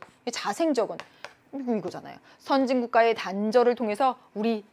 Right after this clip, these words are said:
스스로의 힘을 통해서 하자라고 하는 건 갑이 아니라 을의 관점이죠. 갑은요, 서구 선진국 따라가자라고 했어요. 틀렸습니다. 그 다음에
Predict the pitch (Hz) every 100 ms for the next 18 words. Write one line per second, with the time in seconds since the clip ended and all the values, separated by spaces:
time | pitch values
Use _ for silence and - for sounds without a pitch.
0 | _ - 440 415 370 349 320 359 359 330
1 | 294 269 262 294 240 - - - 226 254
2 | 320 294 269 269 262 269 - 208 214 262
3 | 165 190 226 302 349 - - 370 392 262
4 | 185 220 208 165 147 - - 202 233 202
5 | 262 - _ - 302 302 294 240 202 202
6 | 285 330 349 330 311 - _ - 170 185
7 | 175 - - 311 311 - - - _ _
8 | - - - - 254 240 220 214 -